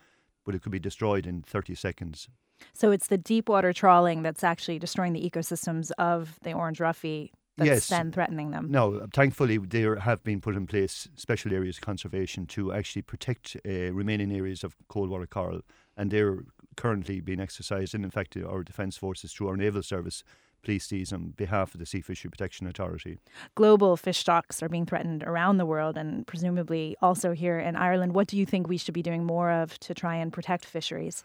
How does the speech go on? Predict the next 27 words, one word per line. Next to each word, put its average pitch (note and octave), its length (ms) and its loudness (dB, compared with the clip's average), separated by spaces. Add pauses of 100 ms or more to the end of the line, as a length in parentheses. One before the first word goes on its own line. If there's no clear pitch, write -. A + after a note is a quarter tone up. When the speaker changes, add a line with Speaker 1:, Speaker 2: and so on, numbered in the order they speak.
(100)
Speaker 1:
Well, C3 100 6
I C3+ 40 8
think D#3 120 4
there's C#3+ 120 0
a C3 40 2
g-, A2 380 -4
general B2+ 320 4
requirement G#2 480 0
to G#2 80 -6
move G2+ 320 0
towards, G2 440 -2
uh, F#2+ 120 -10
larger G2+ 560 2
marine G2 260 0
protected G2+ 380 -4
areas, F2+ 400 0
and G#2 80 0
I G#2 60 2
know G#2+ 160 2
there F#2 140 0
is F2+ 140 -4
a F#2+ 60 -6
policy G#2 400 -2
drive F#2 320 -2
on F2+ 60 -4
that F2+ 180 -4
side. F2 360 -4